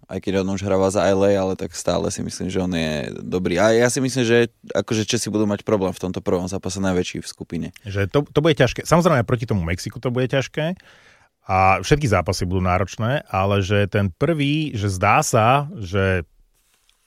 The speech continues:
Speaker 2: že OK, ale tá Južná Kórea bude fakt silná.
Speaker 1: No, favorit kurzový vo Fortune je Korea.
Speaker 2: Fakt?
Speaker 1: Mhm.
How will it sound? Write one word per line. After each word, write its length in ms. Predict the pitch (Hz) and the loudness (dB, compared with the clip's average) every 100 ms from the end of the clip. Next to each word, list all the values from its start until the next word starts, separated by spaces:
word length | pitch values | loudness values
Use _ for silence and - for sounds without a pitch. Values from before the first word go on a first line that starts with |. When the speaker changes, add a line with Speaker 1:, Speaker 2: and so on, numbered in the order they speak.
| _ 165 | _ _
Speaker 2:
že 280 | 107 85 90 - _ _ _ _ | -20 -8 -8 -8 _ _ _ _
OK, 560 | 117 107 104 104 185 | 2 4 4 4 4
ale 260 | 92 92 95 | 0 0 0
tá 160 | 95 | 0
Južná 320 | 90 123 127 110 | 0 0 0 0
Kórea 320 | 127 113 110 | 2 2 2
bude 220 | 101 107 | 2 -2
fakt 220 | - 135 | 0 -4
silná. 500 | - 98 80 78 110 - _ _ _ | -4 -6 -6 -8 -12 -14 _ _ _
Speaker 1:
No, 160 | - 117 | 0 0
favorit 480 | 110 123 120 120 120 | 4 6 6 4 2
kurzový 480 | 127 113 113 113 117 | 0 2 2 4 4
vo 120 | 113 | 2
Fortune 560 | 110 113 - 110 110 110 | 0 -2 0 0 2 0
je 20 | |
Korea. 400 | 131 107 95 92 _ _ _ _ _ _ _ _ _ _ _ _ _ _ _ | 2 2 0 -4 _ _ _ _ _ _ _ _ _ _ _ _ _ _ _
Speaker 2:
Fakt? 360 | - 294 - - | 2 2 0 -6
Speaker 1:
Mhm. 340 | 95 95 143 | -2 -2 -4